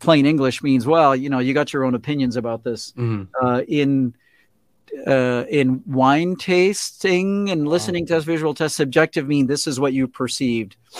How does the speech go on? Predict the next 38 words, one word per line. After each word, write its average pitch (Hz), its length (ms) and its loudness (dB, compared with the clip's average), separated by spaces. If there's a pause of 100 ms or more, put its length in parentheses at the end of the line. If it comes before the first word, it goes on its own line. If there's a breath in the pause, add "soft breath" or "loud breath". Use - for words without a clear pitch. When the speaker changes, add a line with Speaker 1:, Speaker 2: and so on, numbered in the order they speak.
(720 loud breath)
Speaker 1:
as 147 140 2
opposed 151 280 4
to 151 60 4
Speaker 2:
Yeah. 135 60 6
Speaker 1:
objective, 127 440 0
which 131 220 -2
is 113 180 -4
what 127 280 0 (140)
a, 123 160 -2 (120)
a 123 80 -4
piece 139 300 -4
of 123 80 -6
machinery 123 480 -2
has 110 200 -4
measured. 110 380 -6 (380 loud breath)
Speaker 2:
And 185 80 0
that's, 139 100 4
I 262 120 4
Speaker 1:
Um, - 60 0
Speaker 2:
think 190 140 -2
that's 139 160 -2
super 156 240 -2
interesting. 143 360 0
That's 123 200 0
why 123 220 2
I 110 120 2
wanted 113 300 0
to 107 80 -8
talk 123 220 0
about 104 280 -2 (300 soft breath)
acoustics 131 480 0
versus 113 340 -4
psychoacoustics. 110 840 -2 (380 soft breath)
Speaker 1:
Yeah. 139 100 2
Speaker 2:
right? 123 140 2
Because 127 400 -2 (160)
psychoacoustics 165 720 0
means 127 360 0